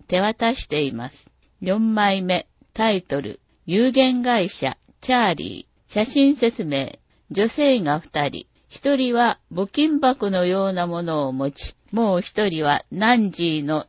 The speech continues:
イラストが描かれた丸い形をしたものを持っています。写真終わり。職域募金、七十四万二千八百九十三円。職場名、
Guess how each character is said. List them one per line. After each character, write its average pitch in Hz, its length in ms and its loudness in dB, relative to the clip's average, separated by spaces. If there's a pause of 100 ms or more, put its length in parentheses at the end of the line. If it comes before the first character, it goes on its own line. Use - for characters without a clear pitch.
イ 180 100 -2
ラ 247 160 4
ス - 100 -16
ト 247 180 -2
が 240 200 2
描 220 280 0
か 220 140 0
れ 165 140 0
た - 260 -4 (160)
丸 180 320 0
い 254 160 0
形 208 480 -2
を 196 140 2
し - 80 -10
た 196 140 -2
も 190 160 -4
の 202 260 -4
を - 100 -8
持 175 180 -4
っ 180 40 -6
て 139 300 -4
い 127 120 -4
ま 123 160 -6
す。 - 220 -20 (220)
写 208 220 -4
真 226 460 -6
終 151 120 -8
わ 147 200 -6
り。 139 220 -12 (1040)
職 240 340 -2
域 269 360 0
募 240 180 -2
金、 135 340 -10 (320)
七 269 360 0
十 160 260 -4
四 185 400 -6
万 175 300 -2
二 170 160 -4
千 262 300 -4
八 185 220 -6 (160)
百 139 400 -6 (140)
九 262 300 2
十 143 280 -4
三 180 440 -4
円。 120 180 -10 (640)
職 240 360 -4
場 233 160 4
名、 147 420 -2